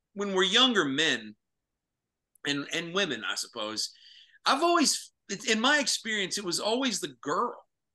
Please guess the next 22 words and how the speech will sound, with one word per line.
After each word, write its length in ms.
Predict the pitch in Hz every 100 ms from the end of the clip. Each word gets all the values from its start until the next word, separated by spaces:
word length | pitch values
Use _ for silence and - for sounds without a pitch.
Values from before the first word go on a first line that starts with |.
| _ _
who 100 | 156
wanted 280 | 147 160 143
to 60 | 123
buy 240 | 135 131
the 80 | 120
condoms 480 | 135 143 131 107 165
or 140 | 165
didn't 280 | 185 196 135
have 400 | 165 165 151 135
a 100 | 123 _
problem 540 | 196 208 175 120 95 - 139
buying 300 | 127 117 107
the 80 | -
condoms. 420 | 123 107 95 90
Like, 220 | 113 120 - -
all 240 | 214 262
the 100 | 208
guys 420 | 151 196 226 202
were 80 | 175
like, 100 | 156
"Oh 540 | 165 165 160 151 143 147 156
man, 140 | 160